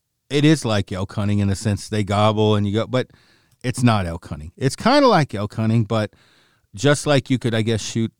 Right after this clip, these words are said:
tame elk in my yard where I used to live, there was seven different herds there.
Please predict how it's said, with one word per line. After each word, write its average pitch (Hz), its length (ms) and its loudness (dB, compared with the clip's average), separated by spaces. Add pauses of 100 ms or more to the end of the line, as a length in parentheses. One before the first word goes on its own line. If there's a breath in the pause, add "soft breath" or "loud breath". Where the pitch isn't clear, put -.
tame 110 300 0
elk 104 280 -2
in 98 100 -2
my 98 140 0
yard 98 420 0
where 95 120 -2
I 92 40 -2
used 120 300 -2
to 87 80 -8
live, 87 260 -6
there 92 140 -6
was 90 120 -6
seven 95 420 -6
different 95 340 -10
herds 104 400 -4
there. 80 260 -10